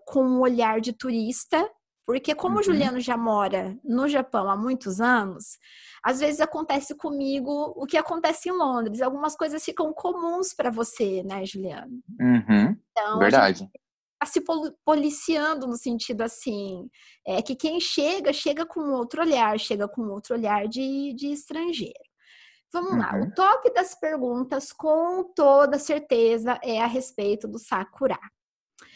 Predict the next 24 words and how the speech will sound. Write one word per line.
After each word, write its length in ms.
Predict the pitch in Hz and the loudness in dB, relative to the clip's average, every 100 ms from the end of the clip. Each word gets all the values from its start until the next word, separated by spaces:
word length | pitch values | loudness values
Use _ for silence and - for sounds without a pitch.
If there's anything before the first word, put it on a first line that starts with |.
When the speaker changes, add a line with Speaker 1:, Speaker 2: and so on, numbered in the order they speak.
| - - - | -20 -20 0
Speaker 1:
Então, 420 | - 240 339 339 | 4 6 6 4
Speaker 2:
Uhum. 40 | - | 4
Speaker 1:
que 140 | 370 | -2
são 240 | 359 330 302 | 0 0 0
as 140 | 320 | 0
famosas 640 | 349 330 320 339 381 370 | 2 4 4 6 4 2
cerejeiras. 760 | 349 349 339 294 254 226 262 277 | -2 -2 0 0 4 6 6 4
Eu 60 | 254 | 0
gostaria 320 | 262 269 233 | -4 -2 -2
que 100 | 247 | -2
você 300 | 247 254 269 | -6 -4 -6
falasse 640 | - 262 226 208 240 277 | -4 -2 0 0 -2 -6
sobre 360 | 254 262 214 208 | -6 -6 -4 -6
isso 200 | 214 - | -8 -6
pra 200 | 202 180 | -4 -2
gente, 560 | 208 180 185 254 - - | -2 -4 -4 -4 -6 -6
porque 380 | 226 - 240 - | -4 0 0 0
as 200 | 247 - | -4 -4
perguntas, 720 | - 240 240 269 349 349 - | -2 -2 -2 -4 -6 -8 -10
primeiramente, 920 | - 269 262 254 233 247 294 - 330 - - - _ - | -6 -4 -2 -2 -2 -2 -4 -4 -6 -8 -20 -20 _ -2
é, 540 | 240 233 226 220 208 - | 0 2 2 2 0 -2
a 100 | 262 | -2
dúvida 580 | 233 262 262 262 311 - | 0 -2 -2 -2 -4 -2
qual 440 | - 302 339 453 | 4 6 6 2